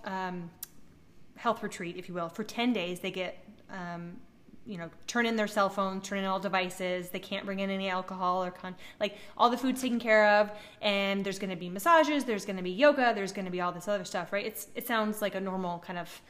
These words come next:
health retreat, but it's not. So this doesn't ruin it. You start through and you're like, "Okay, this is, this is kind of fun." You know, the, in the last book that I had talked about, um,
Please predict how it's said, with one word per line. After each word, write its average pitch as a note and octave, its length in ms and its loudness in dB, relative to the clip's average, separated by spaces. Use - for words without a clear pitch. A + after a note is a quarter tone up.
health F#3+ 440 0
retreat, F#3 500 -8
but A#3+ 340 2
it's B3+ 240 -4
not. - 520 -10
So G3+ 720 4
this A3+ 160 -2
doesn't A3 340 0
ruin A#3 260 0
it. A#3 160 0
You G3+ 120 -8
start A3 320 2
through A3+ 160 2
and G#3+ 100 2
you're G3 80 -2
like, F#3 180 -6
"Okay, G#3 380 -4
this D#4+ 160 -6
is, F#4+ 140 -8
this - 240 -14
is - 120 -14
kind G4 160 -6
of - 100 -8
fun." G3+ 340 -2
You G#3+ 80 0
know, G#3 220 0
the, A3+ 200 0
in B3 100 2
the A#3 60 0
last A#3+ 220 2
book A3+ 140 -4
that - 200 -2
I G3 100 0
had F#3 240 -6
talked F#3 260 -8
about, F3+ 340 -2
um, F3 340 -8